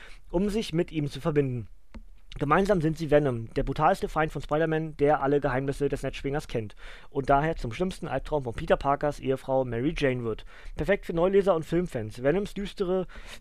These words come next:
Herkunftsgeschichte, sensationell geschrieben von Zeb Wells und spektakulär gezeichnet von A-, Angel Medina.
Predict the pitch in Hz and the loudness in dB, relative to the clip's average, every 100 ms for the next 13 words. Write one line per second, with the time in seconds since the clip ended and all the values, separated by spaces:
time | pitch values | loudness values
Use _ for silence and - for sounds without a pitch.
0 | - - - - 123 160 208 - 190 214 | -16 -18 -18 -8 -2 0 0 -2 -4 -4
1 | - 196 160 170 190 165 160 147 - 180 | 0 2 4 2 0 2 0 0 -4 -4
2 | 202 - 143 135 120 139 123 143 190 202 | -4 -2 -4 -2 2 0 4 4 4 0
3 | - 170 147 190 - 190 170 151 143 147 | -4 -4 0 -2 -2 -4 0 0 0 -2
4 | 143 156 151 143 143 127 - 135 135 - | -2 -2 -6 -8 -8 -12 -6 -4 -2 0
5 | 143 151 - 160 135 135 117 98 | 4 4 4 2 2 0 -4 -6